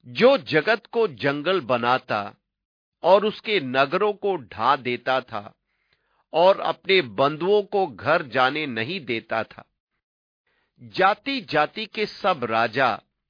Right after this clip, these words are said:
अपने-अपने घर पर महिमा के साथ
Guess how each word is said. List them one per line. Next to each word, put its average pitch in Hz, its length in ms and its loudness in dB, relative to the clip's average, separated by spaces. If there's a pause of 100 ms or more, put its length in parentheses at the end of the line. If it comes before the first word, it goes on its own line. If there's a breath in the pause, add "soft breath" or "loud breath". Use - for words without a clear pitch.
(280)
अपने-अपने 180 720 2
घर 120 340 -4
पर 113 360 -2 (520)
महिमा 160 560 0
के 208 180 -6
साथ 120 360 0